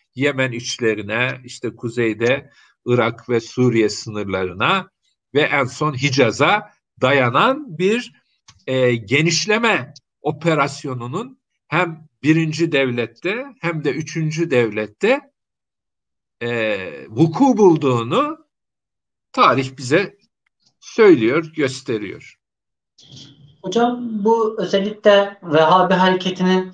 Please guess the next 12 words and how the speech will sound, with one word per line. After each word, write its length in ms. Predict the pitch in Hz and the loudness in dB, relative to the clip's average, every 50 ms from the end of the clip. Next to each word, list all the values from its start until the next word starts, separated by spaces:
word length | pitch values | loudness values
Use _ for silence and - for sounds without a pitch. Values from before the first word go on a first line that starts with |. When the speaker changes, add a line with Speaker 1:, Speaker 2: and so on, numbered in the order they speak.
| _ _ _ _ _ _ _ - | _ _ _ _ _ _ _ -4
Speaker 2:
e, 360 | 143 135 135 135 135 135 135 | -2 0 0 0 0 -2 2
geniş 420 | 143 147 185 214 - - - - 185 | 2 2 2 2 0 -4 -8 -6 -2
bir 260 | 185 180 180 190 - _ _ _ _ _ _ - _ _ _ _ - | 0 0 0 -2 -4 _ _ _ _ _ _ -20 _ _ _ _ -6
yeri, 540 | 147 147 160 156 180 180 175 175 175 - _ _ _ _ _ _ _ _ - | -2 0 2 4 6 4 4 4 2 -4 _ _ _ _ _ _ _ _ -2
e, 80 | 147 143 143 139 135 147 - - - - | -2 0 0 0 0 0 0 -2 -2 2
almasında 720 | 160 156 165 165 165 156 - - 180 180 175 202 226 - - | 2 2 2 4 0 0 -2 -2 -4 0 2 2 2 2 -2
İhvan 320 | 190 151 143 - 220 226 180 | -4 -8 -2 2 2 4 4
hareketinin 480 | 185 180 165 - - 180 - 214 214 | 4 2 0 0 -4 -6 -4 -2 -2
önemli 360 | 196 175 175 175 180 180 180 | 0 2 2 2 2 0 0
bir 80 | 175 175 | 0 2
yeri 240 | 170 165 160 165 151 | 4 4 4 4 2
var. 180 | 131 113 117 | 0 -2 -4